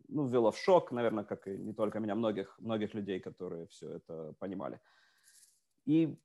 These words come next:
я понял, что я не могу сидеть сложа руки. И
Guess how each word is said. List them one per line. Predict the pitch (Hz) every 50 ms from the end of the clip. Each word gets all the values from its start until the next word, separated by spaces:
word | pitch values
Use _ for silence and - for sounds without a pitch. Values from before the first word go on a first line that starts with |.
| _ _
я | - 123 156 175 180
понял, | 180 208 196 190 185
что | 175 - - - 175
я | 170 175 175
не | 170 180
могу | 175 170 160 147 151 160 165
сидеть | 151 - 165 143 156 151 -
сложа | - - - 151 143 131 143 143
руки. | 127 120 117 - 139 165 165 - _ _ _ _ _ _ _ _ _ _ _ _ _ _ _ _ _ _ _ _ _ _ _
И | - 113 117 117 117 120 113